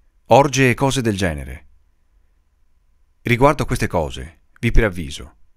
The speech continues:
come già ho detto, chi le compie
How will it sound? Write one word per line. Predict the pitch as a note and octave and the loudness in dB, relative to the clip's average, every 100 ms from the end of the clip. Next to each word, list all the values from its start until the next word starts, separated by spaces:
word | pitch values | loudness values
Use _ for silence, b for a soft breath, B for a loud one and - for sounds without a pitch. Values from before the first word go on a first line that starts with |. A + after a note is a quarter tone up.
| _ _ _ | _ _ _
come | - B2 | -2 0
già | A#2+ C#3+ | 2 2
ho | A#2+ | 0
detto, | D#2 - B1+ - _ _ _ _ _ _ _ _ _ _ | -4 -10 -16 -16 _ _ _ _ _ _ _ _ _ _
chi | - B2 | 0 0
le | G#2+ | 2
compie | G2+ E2+ - C2+ - | 0 -2 -4 -6 -10